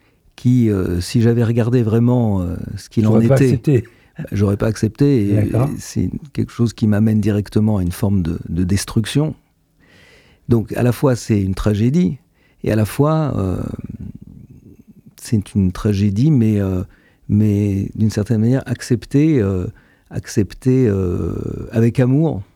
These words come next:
Speaker 1: C'est-à-dire que la Gemara explique que pourquoi est-ce qu'on a accepté sans regarder finalement, euh, ce qu'il en était,
Speaker 2: Mhm.
Speaker 1: et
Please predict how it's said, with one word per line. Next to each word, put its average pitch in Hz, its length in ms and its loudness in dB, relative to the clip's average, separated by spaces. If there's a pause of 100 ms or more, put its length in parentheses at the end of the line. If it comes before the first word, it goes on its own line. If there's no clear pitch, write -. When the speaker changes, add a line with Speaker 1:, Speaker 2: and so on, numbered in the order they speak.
(260)
Speaker 1:
C'est-à-dire 117 520 -2
que 123 100 -2
la 110 200 -2
Gemara 117 260 0
explique 151 460 -4 (760)
que 55 420 -2 (960)
pourquoi 143 300 0
est-ce 120 120 -4
qu'on 120 540 0
a 117 60 2
accepté 123 480 0
sans 135 200 0
regarder 123 640 0 (180)
finalement, 113 800 0
euh, 104 80 -8 (1200)
ce - 140 -20
qu'il - 160 0
en 101 120 4
était, 151 380 0 (120)
Speaker 2:
Mhm. 117 280 -2 (200)
Speaker 1:
et 92 100 -12